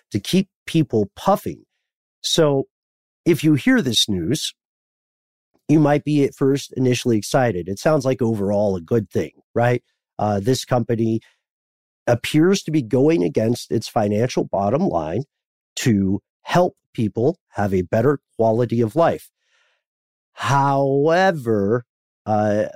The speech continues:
hopefully, fellow conspiracy realists, uh, we all know that you have to dig in when you see feel-good announcements like this from any corporation.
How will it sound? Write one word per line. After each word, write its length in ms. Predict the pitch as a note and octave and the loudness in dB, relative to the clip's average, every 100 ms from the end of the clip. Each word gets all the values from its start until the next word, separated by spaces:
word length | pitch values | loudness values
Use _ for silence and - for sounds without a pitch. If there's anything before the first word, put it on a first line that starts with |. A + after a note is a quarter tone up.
| - | -8
hopefully, 720 | G#2 A#2+ D3+ - A2+ F#2+ F#2 | -4 2 2 0 -2 -2 -2
fellow 280 | - A2 G2 | 0 0 0
conspiracy 640 | G2+ F2+ B2 A2+ G2 F#2+ | -4 -6 -2 -2 -2 -2
realists, 480 | C#3+ D#3+ D3+ - - | 2 2 2 0 -4
uh, 260 | A#2 A2 G#2 | 0 0 0
we 240 | G#2 A#2 - | 0 0 0
all 300 | B2+ C3+ C3+ | 0 2 2
know 520 | A2+ A2 A#2 G#2+ G#2+ - _ _ - | 0 0 2 2 0 -4 _ _ -4
that 200 | A2+ G#2+ | -2 0
you 120 | A2+ | -2
have 300 | G#2 C#3 C#3 | 0 0 -2
to 120 | - | -4
dig 380 | A2 - C3 A#2+ | -6 0 0 2
in 340 | A#2+ F#2+ D#2+ - - | 0 -2 -6 -14 -8
when 220 | A2 G#2+ | -4 0
you 120 | A2 | -2
see 460 | - - G#2+ G#2 - _ _ _ - | -2 -2 0 0 -4 _ _ _ -10
feel-good 440 | - C#3 B2+ A#2 | -2 0 2 0
announcements 600 | G#2+ G#2 G#2 - - - - | -2 -2 -4 -4 -6 -6 -4
like 180 | F#2 - | -6 -2
this 360 | F#2 C2 - - _ _ | -4 -4 -10 -12 _ _
from 320 | _ B2+ A2 A2+ | _ -2 0 -2
any 340 | A#2+ B2 A2+ - | 0 0 0 -2
corporation. 640 | G#2+ G2+ G2+ G2+ F#2+ - | -4 -2 -2 -2 -2 -4